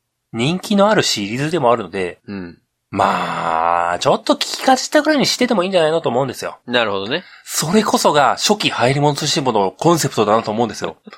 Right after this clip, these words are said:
Speaker 2: <laughs> ありがたい。そうでした。そうだね。聞きかじった。なんか聞いたことあるな。を目指してたもんね、我々。
Speaker 1: そうなんですよ。
Speaker 2: うん。
Speaker 1: 深いところは知らなくていいんだ。
Speaker 2: うん。
Speaker 1: 薄っぺらい表面のところ。
Speaker 2: そうね。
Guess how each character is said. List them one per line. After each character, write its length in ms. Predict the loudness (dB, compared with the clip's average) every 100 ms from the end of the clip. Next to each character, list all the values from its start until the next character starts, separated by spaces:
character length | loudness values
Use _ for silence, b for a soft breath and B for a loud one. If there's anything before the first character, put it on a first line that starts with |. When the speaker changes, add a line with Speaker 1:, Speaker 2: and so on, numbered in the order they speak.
| -20
Speaker 2:
<laughs> 320 | -18 -16 -16 -2
あ 140 | 0
り 80 | 2
が 140 | 0
た 120 | 0
い。 100 | -2 -2
そ 300 | 2 4 4
う 20 |
で 100 | 0
し 140 | -6
た。 180 | -10 -12 _
そ 280 | -6 -2 -2
う 20 |
だ 120 | -2
ね。 260 | -6 -8 -8 _ _ _
聞 120 | -14
き 140 | -12 -8
か 180 | -4 -4
じ 120 | -6
っ 20 |
た。 200 | -10 -8
な 180 | 0 0
ん 60 | 0
か 80 |
聞 160 | -2 0
い 20 |
た 100 | 2
こ 80 | 4
と 120 | 2
あ 40 | 0
る 60 |
な。 280 | 0 -2 -2 _ _ 2
を 240 | 4 4
目 100 | 0
指 140 | 0 0
し 80 | -2
て 80 |
た 100 | -12
も 100 | -14
ん 40 | -6
ね、 60 |
我 140 | -4 -2
々。 140 | 2
Speaker 1:
そ 300 | 4 6 4
う 20 |
な 120 | 2 -4
ん 60 |
で 80 | -6
す 100 | -8 -6
よ。 720 | -6 -4 -4 -4 -4 -6 -8
Speaker 2:
う 0 |
ん。 20 |
Speaker 1:
深 340 | -6 -2 0
い 60 | -2
と 80 | 2
こ 80 | 2
ろ 60 |
は 40 | 2
知 100 | 2
ら 80 | 0
な 60 |
く 20 |
て 60 | 0
い 20 |
い 20 |
ん 40 | 0
だ。 220 | 0 0 B B
Speaker 2:
う 80 | -2
ん。 40 |
Speaker 1:
薄 160 | 2 2
っ 40 |
ぺ 140 | 0
ら 200 | 0 0
い 40 | 2
表 140 | 2
面 180 | 4 2
の 20 |
と 100 | 0
こ 80 | -4
ろ。 100 | -4 b b b b b b _
Speaker 2:
そ 320 | -12 -10 -10
う 40 |
ね。 220 | -12 -14